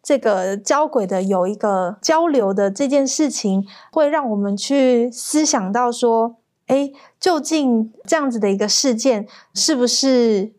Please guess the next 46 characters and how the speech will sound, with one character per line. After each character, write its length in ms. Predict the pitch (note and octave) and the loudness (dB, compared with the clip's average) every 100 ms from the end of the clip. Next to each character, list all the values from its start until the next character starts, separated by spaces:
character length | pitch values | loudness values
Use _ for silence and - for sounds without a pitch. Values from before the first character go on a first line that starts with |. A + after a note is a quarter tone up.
| _ | _
呃， 160 | - G#3+ | -4 -2
神 260 | - A3 | 0 0
所 220 | A#3 B3 G#3 | 0 0 -2
允 220 | G#3 A#3 | -2 -4
许 160 | A#3 | -4
的， 100 | G3+ | -4
或 180 | G3 D4 | 0 0
者 80 | A#3 | 0
是 120 | C4 | -2
说 440 | B3+ A#3+ A3+ A3+ A3 | -2 0 2 0 -2
在 180 | D4 C4+ | 0 0
当 180 | B3+ A#3+ | -2 -2
中 160 | A#3+ | -2
有 160 | A#3 A3 | 0 -2
什 140 | A3 | -2
么 160 | G3 F#3+ | -2 -2
我 40 | F#3+ | 0
们 180 | F#3+ | -2
可 160 | G3 A#3 | -2 0
以 160 | A3+ A3 - - - | 0 0 -12 -20 -8
讨 240 | - F#3+ | -2 2
论 180 | A#3 D4 | 2 2
的 80 | A3+ | -2
部 200 | B3+ B3 | -4 -4
分 280 | C#4 A#3 | -2 0
呢？ 160 | G#3+ G#3+ A3 - - _ | 0 -2 -6 -18 -20 _
呃， 200 | A#3 A3+ | -2 -2
原 200 | A3+ C#4 | 0 0
来 180 | D#4+ D4+ | 2 0
就 180 | C#4+ E4+ | 0 0
是， 440 | D#4+ E4+ D#4+ D4 - _ - | 0 0 2 0 -6 _ -4
呃， 180 | A#3+ A#3 | -2 -2
扫 300 | A3+ A3 G#3 | -2 -2 0
罗 380 | G#3 G#3 A3 A3+ _ _ - | 2 2 0 -4 _ _ -12
他 480 | - D4 D4 C#4+ D4+ | -2 0 0 0 -2
在 480 | - C#4 C4 B3+ B3 - - _ | 0 2 4 2 0 -8 -20 _
非 200 | D#4+ D#4+ | 0 2
利 160 | E4+ | 2
士 220 | D4+ D#4+ | 0 0
大 240 | D4 D4 A#3+ | 0 0 -2
军 240 | A#3 B3 | 0 -2
犯 320 | B3 D4+ A#3+ | 0 -2 0
境 240 | A3 C4+ G#3+ | 0 2 2
的 140 | F#3+ | 0
时 220 | F#3 F#3+ | -2 -2
候， 320 | F#3+ C4+ G#3 | -2 0 0